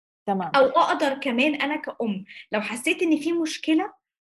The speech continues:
Speaker 2: أقدر أستفسر من الولاد ويحكوا لي، عشان إحنا في ما بيننا أ-، أصلًا الرابط ده.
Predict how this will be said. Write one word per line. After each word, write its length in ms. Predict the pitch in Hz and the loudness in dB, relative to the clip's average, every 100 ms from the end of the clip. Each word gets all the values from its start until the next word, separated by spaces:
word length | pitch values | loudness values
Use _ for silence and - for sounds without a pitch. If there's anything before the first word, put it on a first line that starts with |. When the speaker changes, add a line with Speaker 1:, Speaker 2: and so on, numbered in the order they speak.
| - | 0
Speaker 2:
أقدر 500 | - - 320 294 262 247 | 2 2 2 0 0 -6
أستفسر 580 | - - 370 - 330 285 | -8 -4 -4 -2 0 2
من 140 | 254 | 2
الولاد 460 | 247 247 254 349 330 | 0 2 4 2 0
ويحكوا 560 | 269 233 - - 254 | -2 -2 -6 -8 -6
لي، 120 | 202 _ _ _ _ - | -6 _ _ _ _ -4
عشان 200 | 240 247 | -2 0
إحنا 280 | 302 330 269 | 0 -2 -2
في 100 | 320 | -2
ما 120 | 339 | -2
بيننا 320 | 262 330 349 | 0 -2 -2
أ-، 260 | - - - 359 | -6 -6 -4 -6
أصلًا 440 | - 359 415 427 - _ - | -6 -4 -4 -4 -12 _ -10
الرابط 480 | 240 233 247 220 - | -6 0 -2 -2 -12
ده. 120 | - | -18